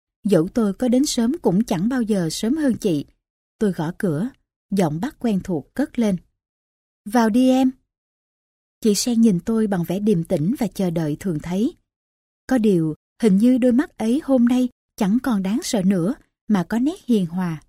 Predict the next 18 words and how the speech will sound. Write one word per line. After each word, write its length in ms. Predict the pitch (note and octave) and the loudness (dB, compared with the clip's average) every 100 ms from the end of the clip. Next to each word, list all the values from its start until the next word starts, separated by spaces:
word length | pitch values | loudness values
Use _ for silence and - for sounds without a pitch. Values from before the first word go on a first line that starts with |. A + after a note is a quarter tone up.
| _ | _
thân 220 | B3 A3 | 0 0
thương. 260 | - B3 A#3+ - _ _ _ _ _ _ _ _ _ | 0 0 0 -2 _ _ _ _ _ _ _ _ _
Tôi 140 | B3 | 2
tiến 260 | A#3+ A#3 D4 | 2 2 2
đến 260 | A#3 G#3+ D4 | 2 2 0
phía 120 | B3 | -2
góc 220 | B3 F4+ A#3+ | -2 -2 -2
bàn 180 | F#3 D#3 | -2 -2
chị, 280 | G#3 D3+ - _ _ | -2 -2 -4 _ _
nơi 180 | A3+ B3 | 4 4
tôi 180 | A#3+ A#3 | 4 0
vẫn 220 | F3+ G3 | 0 0
thường 260 | A#3 F#3 E3+ | 0 -2 -2
đặt 180 | D#3+ | -6
hồ 180 | - F3+ | -2 -2
sơ 220 | D#3 A3+ | -2 -4
trình 220 | A3 G3+ D3+ | -2 -2 -2
ký. 320 | F#3+ G#3 | -2 -2